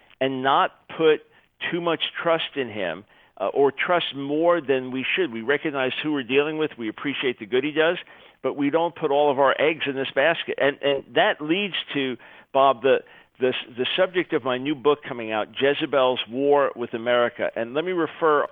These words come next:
all of your listeners to jezebels war with America dot com.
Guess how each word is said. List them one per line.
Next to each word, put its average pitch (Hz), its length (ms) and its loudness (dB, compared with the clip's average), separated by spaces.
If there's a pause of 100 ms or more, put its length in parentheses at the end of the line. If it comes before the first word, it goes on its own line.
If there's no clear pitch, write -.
all 160 500 2
of 135 120 -8
your 135 140 -2
listeners 110 520 -2 (480)
to 131 80 -4 (180)
jezebels 147 720 2
war 143 500 2 (260)
with 117 180 -8
America 123 500 2
dot 110 340 0
com. 104 360 0